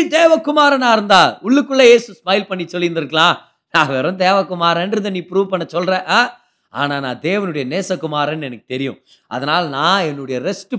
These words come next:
பொசிஷன்ல இருந்து நான் எந்திரிக்க போறதில்ல. I know who I am." நான்காவதான சத்தியம் பாருங்களேன்.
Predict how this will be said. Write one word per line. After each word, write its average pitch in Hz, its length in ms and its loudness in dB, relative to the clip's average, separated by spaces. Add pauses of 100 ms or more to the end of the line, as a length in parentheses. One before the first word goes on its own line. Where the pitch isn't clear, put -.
பொசிஷன்ல 160 360 -6
இருந்து 143 120 -8
நான் 147 200 -8
எந்திரிக்க 143 380 -10
போறதில்ல. 120 500 -10 (300)
I 113 180 -12
know 120 240 -6
who 113 200 -10
I 104 140 -8
am." 139 360 0 (320)
நான்காவதான 147 560 2
சத்தியம் 139 380 -4
பாருங்களேன். 120 460 -4